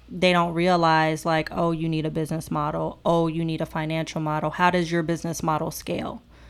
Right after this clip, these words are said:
Um, one founder that, um, I had worked with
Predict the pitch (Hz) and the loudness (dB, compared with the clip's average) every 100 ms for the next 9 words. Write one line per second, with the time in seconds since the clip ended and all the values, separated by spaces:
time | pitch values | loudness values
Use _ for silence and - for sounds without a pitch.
0 | - - - - 175 165 160 165 175 185 | -20 -20 -6 2 4 4 2 0 0 0
1 | 190 180 170 170 170 165 160 156 160 175 | 0 0 0 -2 -2 -2 -2 -4 -8 -8
2 | 165 165 165 165 156 - - _ - - | -2 0 2 2 -2 -6 -16 _ -20 -20
3 | - - 165 160 165 170 175 156 165 160 | -6 -2 0 0 -2 -2 -2 -2 -4 -4
4 | - 165 160 160 156 | -4 -2 -2 -2 -6